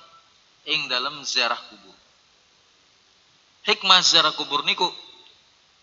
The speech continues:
tiang sing ziarah niki mendhet pelajaran. Dadi kemutan mati, kemutan akhirat. Saged ningkataken kebagusan. Kita tingali hadis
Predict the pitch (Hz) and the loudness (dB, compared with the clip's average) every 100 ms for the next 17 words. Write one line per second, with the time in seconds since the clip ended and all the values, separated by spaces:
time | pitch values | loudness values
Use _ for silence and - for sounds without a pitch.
0 | - 151 135 - 135 120 120 117 117 113 | -4 -4 -2 -4 -6 -8 -6 -6 -6 -8
1 | 135 - 127 113 110 - 117 110 101 87 | -12 -12 -12 -10 -8 0 0 0 -10 -14
2 | 82 - - - _ _ _ _ - _ | -18 -20 -20 -20 _ _ _ _ -20 _
3 | _ _ _ _ _ _ _ _ _ - | _ _ _ _ _ _ _ _ _ -18
4 | 110 131 131 117 110 147 190 - - - | -8 -6 -4 -6 -4 -4 -4 -10 -20 -20
5 | _ _ _ _ _ _ _ _ _ - | _ _ _ _ _ _ _ _ _ -20
6 | - - 110 - - - - - - 139 | -16 -6 -6 -6 -18 -20 -20 -20 -2 -2
7 | 123 117 143 - - - - - - _ | -2 -2 -2 -2 -12 -20 -20 -20 -20 _
8 | _ _ _ 123 - 110 95 87 - - | _ _ _ -2 -2 -6 -10 -14 -16 -20
9 | - - - 139 - 151 151 135 135 135 | -16 -6 -4 -4 -4 -4 -4 -2 0 -2
10 | 131 175 214 - - _ _ _ _ _ | -4 -8 -10 -20 -20 _ _ _ _ _
11 | _ _ _ _ - 107 104 - - - | _ _ _ _ -10 -8 -8 -10 -12 -14
12 | - _ _ _ _ _ _ _ _ _ | -20 _ _ _ _ _ _ _ _ _
13 | _ - _ _ _ _ _ _ _ _ | _ -20 _ _ _ _ _ _ _ _
14 | _ _ _ _ _ _ 185 226 214 180 | _ _ _ _ _ _ 4 6 6 4
15 | 156 - 156 | 4 2 0